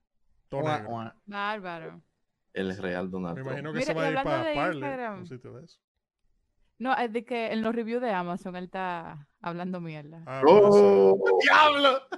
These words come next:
Speaker 2: Le suspenden su cuenta de Amazon.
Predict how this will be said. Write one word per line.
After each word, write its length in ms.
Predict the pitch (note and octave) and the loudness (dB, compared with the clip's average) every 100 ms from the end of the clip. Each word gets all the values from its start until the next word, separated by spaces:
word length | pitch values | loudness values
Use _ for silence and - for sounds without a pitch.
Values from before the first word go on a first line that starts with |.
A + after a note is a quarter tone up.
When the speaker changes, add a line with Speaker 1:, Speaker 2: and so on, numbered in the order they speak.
| _ _ - - B4 A3+ | _ _ -10 -10 -10 -2
Speaker 2:
Le 120 | F3 | -2
suspenden 460 | F#3+ F3 F#3 G3 G3 | -2 -2 0 0 0
su 140 | F#3 | -2
cuenta 340 | F#3 F#3 F3+ F3+ | 0 0 4 4
de 100 | F3+ | 6
Amazon. 440 | F#3 F3+ F#3 G3 | 4 0 0 0